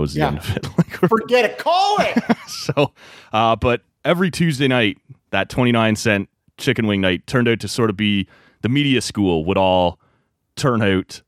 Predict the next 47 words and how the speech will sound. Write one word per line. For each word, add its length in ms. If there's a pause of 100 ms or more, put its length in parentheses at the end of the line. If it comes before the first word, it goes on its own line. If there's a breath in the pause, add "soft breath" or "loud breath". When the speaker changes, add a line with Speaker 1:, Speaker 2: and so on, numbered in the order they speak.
Speaker 1:
uh, 580
at 160
Krabby 320
Joe's, 420
and, 260
uh, 240
often 300
as 160
much, 340
uh, 200 (100)
often 300
as 100
not, 220
the 60
Leafs 220
were 60
playing, 400 (400 soft breath)
and, 260
uh, 120
footy 280
was 160
always 240
around 340
there. 280 (400 soft breath)
The 60
guys 280
worked 240
hard, 340
man. 260
And 120
I, 220
I 80
said 340
to 160
him, 120
though, 480
when 340
the, 320
the 80
B-Sens 680
replaced 440
the 60
Belleville 440
Bulls, 640 (600 soft breath)
I 40
said, 160
"Y-, 80